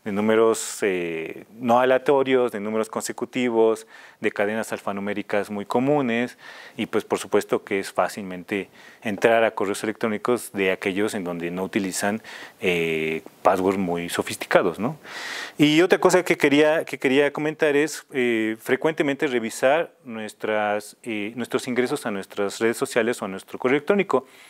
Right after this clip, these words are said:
En la parte de, eh, ajustes, podemos revisar desde qué dispo-, dispositivo nos hemos conectado, mi teléfono, mi tablet y mi computadora, pero de repente puede aparecer por ahí un dispos-, dispositivo que no reconozca, ¿no?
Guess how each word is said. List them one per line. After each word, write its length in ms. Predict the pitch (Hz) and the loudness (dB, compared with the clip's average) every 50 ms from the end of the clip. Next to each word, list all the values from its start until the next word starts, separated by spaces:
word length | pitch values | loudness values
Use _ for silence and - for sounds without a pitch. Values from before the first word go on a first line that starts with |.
| - - - _ - | -20 -20 -20 _ -6
En 200 | 135 120 117 117 | -4 0 2 4
la 220 | 113 110 110 - | 4 2 4 4
parte 420 | 120 117 135 139 139 - 151 147 | 4 4 4 2 0 0 0 2
de, 380 | 135 127 127 127 131 135 143 - | 4 4 4 4 4 4 2 0
eh, 400 | 123 117 101 98 95 92 92 92 101 | -4 -10 -8 -8 -8 -8 -10 -10 -10
ajustes, 580 | - - - 170 175 - - 117 139 147 - _ - - - - _ - | -8 -4 -2 -2 -2 -2 0 -2 -2 -2 -4 _ -20 -20 -20 -20 _ -2
podemos 280 | - 110 117 127 139 | 0 0 2 2 2
revisar 360 | 127 123 110 - - 127 120 110 | 2 0 0 0 0 0 0 0
desde 240 | 110 101 110 110 | -2 -4 -6 -4
qué 120 | - - 135 | -2 0 0
dispo-, 280 | 156 156 - - 139 | 0 -2 -4 -6 -10
dispositivo 560 | 139 120 - - - 110 - 117 - 127 131 131 | -8 -8 -8 -8 -10 -10 -8 -6 -4 -2 -2 -2
nos 200 | 120 107 - 120 | -2 -4 -4 -4
hemos 160 | 117 117 - | -6 -6 -4
conectado, 580 | - 110 98 87 - - 101 101 123 160 160 - - - - - - - | -4 -6 -6 -4 -2 0 0 0 0 -2 -4 -8 -20 -20 -20 -18 -10 -6
mi 100 | 147 160 | -4 0
teléfono, 760 | - 127 107 110 110 113 113 - - 113 107 110 110 110 104 | 2 4 4 6 4 4 4 2 -2 -4 -2 -2 -2 -4 -4
mi 120 | 104 104 | -6 -8
tablet 580 | - - 113 113 120 120 117 123 135 143 139 - - | -4 0 2 4 4 4 4 2 0 0 -2 -6 -16
y 120 | 117 104 | -14 -14
mi 120 | 101 98 92 | -12 -12 -10
computadora, 760 | - 101 92 - 104 - 104 107 131 156 170 180 185 180 - _ _ - - - - _ _ _ | -10 -10 -10 -8 -4 -2 2 4 4 4 4 4 0 -2 -8 _ _ -20 -20 -20 -20 _ _ _
pero 100 | - 117 117 | 0 2 2
de 60 | 117 | 2
repente 240 | 117 135 123 - 117 | 2 0 0 0 2
puede 160 | - 127 131 | 4 4 4
aparecer 320 | 127 - 110 104 - - | 4 2 -2 -2 -4 -6
por 100 | - 117 | -4 -2
ahí 80 | 110 113 | -2 -2
un 100 | 113 117 | -2 -4
dispos-, 420 | 107 - - 113 101 98 - - - - | -8 -10 -10 -10 -10 -10 -12 -16 -14 -8
dispositivo 540 | - 107 - - 104 - 107 - 110 104 107 | -8 -8 -8 -8 -10 -10 -6 -4 -4 -4 -4
que 100 | - - | -6 -6
no 140 | 92 95 98 | -6 -4 -4
reconozca, 580 | 95 98 - - 107 107 117 123 - - 90 87 | -4 -4 -4 -2 -2 -2 -2 -4 -4 -6 -8 -8
¿no? 260 | 92 98 120 143 | -6 -8 -10 -10